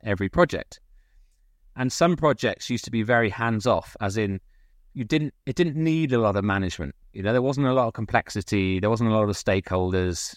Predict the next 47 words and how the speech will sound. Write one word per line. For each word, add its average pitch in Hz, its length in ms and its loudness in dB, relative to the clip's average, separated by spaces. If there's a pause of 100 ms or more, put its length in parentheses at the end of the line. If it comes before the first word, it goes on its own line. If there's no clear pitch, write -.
(140)
The 110 80 -4
timelines 123 720 0
were 110 120 0
maybe, 101 520 0 (540)
you - 80 -2
know, 98 100 -2
four 127 300 -2
to - 100 -12
six - 340 -4
weeks. - 440 -2 (800)
And 113 120 -2
then 131 100 0
you 131 60 -2
had 135 200 2
projects 127 480 -2
where 123 280 -2 (1080)
you 131 160 0
ne-, 147 320 2
definitely 135 480 4
needed 117 300 2
a 107 60 0
project 104 320 0
manager. 90 460 -2 (240)
And 104 260 0
because 110 240 -2
they 113 80 0
were 110 100 0
three-month 135 580 0
projects - 480 -4
and 101 100 0
there 104 60 0
was 101 100 0
lots 139 200 2
of - 40 -18
complexity, 98 640 -2
there's 90 160 -2
lots 120 160 -2
of 120 80 -4
content 127 400 -2
migration, 95 540 -2
lots 117 180 -4
of 120 80 -8
stakeholders 98 600 -2
at 90 60 -8
the - 60 -20
client 98 320 -2
end. 78 240 -12